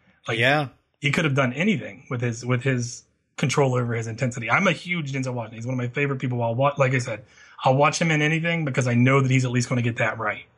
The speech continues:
Speaker 2: Yeah, I mean, even if
Speaker 1: So
Speaker 2: the movie's not good, he's
Speaker 1: Right.
Speaker 2: going to give you a good performance.
Speaker 1: Right.
Speaker 2: I think to me, the thing that's most impressive in this particular role, we talked about that idea that it's hard to make a killer likable.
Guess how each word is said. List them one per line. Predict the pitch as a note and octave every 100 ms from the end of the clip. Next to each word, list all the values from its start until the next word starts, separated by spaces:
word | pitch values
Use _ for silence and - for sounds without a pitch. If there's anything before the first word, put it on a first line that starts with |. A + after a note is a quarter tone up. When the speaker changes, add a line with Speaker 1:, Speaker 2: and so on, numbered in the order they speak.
| -
Speaker 2:
Yeah, | E3+
I | D#3+
mean, | E3+
even | G3 A3+
if | F#3+
Speaker 1:
So | D#3+
Speaker 2:
the |
movie's | C3 C3 C#3 D#3+ D#3
not | C#3+ C3 A2
good, | A#2+ C#3
he's | C#3 - D3+ D3 C3+
Speaker 1:
Right. |
Speaker 2:
going | A#2+ A#2+
to | C3
give | A#2 A2
you | A2+
a | G#2
good | G#2 -
performance. | G2+ - A2 G2 - - - - - -
Speaker 1:
Right. | A2 -
Speaker 2:
I | -
think | D#3 A#3 A#3
to | D#3+
me, | C3+ C#3+ F3+
the | D3
thing | B2+ D3+ C#3
that's | A2+ -
most | B2 B2+ C#3 - - - _
impressive | B2 - - C3+ - A2+ G2
in | A2+ A2+
this | B2+ D3
particular | C3+ A#2+ A2 G#2+ F#2+
role, | F#2 G2
we | A2+
talked | F3 F#3+ -
about | B2 A2+ G#2 - - -
that | C#3 C3
idea | A#2+ A#2+ A#2+ G#2+
that | G#2+
it's | G#2+ -
hard | - B2 A#2
to | - A2+
make | G#2+ G#2+
a | G#2 G2 -
killer | - C#3+ B2 G#2 F#2+ -
likable. | A2 A#2 A2 G2+ F#2 G2+